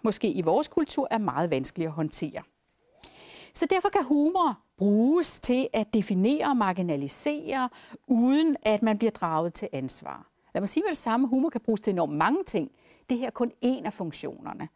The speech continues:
Den kan bruges til marginalisering og nedvurdering. Marginalisering og nedvurdering kan leges og grines på plads, uden at nogen kan sige noget til det.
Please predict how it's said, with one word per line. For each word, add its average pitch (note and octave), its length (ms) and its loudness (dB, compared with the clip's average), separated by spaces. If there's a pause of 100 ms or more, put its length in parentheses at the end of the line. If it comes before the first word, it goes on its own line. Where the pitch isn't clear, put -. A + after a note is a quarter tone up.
(460)
Den G3 120 0
kan F3 180 -2 (140)
bruges C#4 280 4
til D4+ 100 0
marginalisering G#3 720 2
og F3 60 -2
nedvurdering. D3+ 640 -4 (280)
Marginalisering A#3 960 0
og A3+ 160 2
nedvurdering A3 1000 0
kan F3+ 260 -4
leges D#3+ 560 -2
og - 220 -8
grines C#4+ 600 0
på - 120 -2
plads, - 480 0 (260)
uden A3+ 360 2
at A3+ 80 2
nogen F#3 240 2
kan G#3+ 140 -4
sige A3 260 0
noget F3 320 0
til - 260 -2
det. B2+ 100 -4